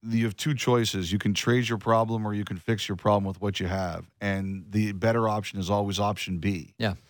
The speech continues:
Speaker 1: So Ottawa can fix their problem with what potentially they always have. Look,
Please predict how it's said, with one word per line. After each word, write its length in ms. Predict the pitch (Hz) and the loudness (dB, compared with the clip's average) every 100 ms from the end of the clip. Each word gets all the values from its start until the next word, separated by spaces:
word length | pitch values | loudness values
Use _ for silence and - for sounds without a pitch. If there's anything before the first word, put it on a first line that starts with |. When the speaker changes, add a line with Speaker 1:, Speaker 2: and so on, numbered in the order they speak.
| _ - | _ -6
Speaker 1:
So 400 | - 113 104 107 | 2 4 4 2
Ottawa 340 | 113 117 117 110 | 2 2 2 -2
can 160 | 110 | -2
fix 320 | 98 123 120 - | -2 0 0 0
their 140 | 107 | 0
problem 360 | 92 110 101 101 | 2 0 0 -4
with 120 | 87 | -4
what 180 | 107 87 | -6 -4
potentially 520 | 104 110 107 104 98 | -2 2 2 2 0
they 60 | 98 | 0
always 320 | 98 95 101 | -2 -4 -2
have. 300 | 107 87 113 | -2 0 2
Look, 260 | 131 - | 2 2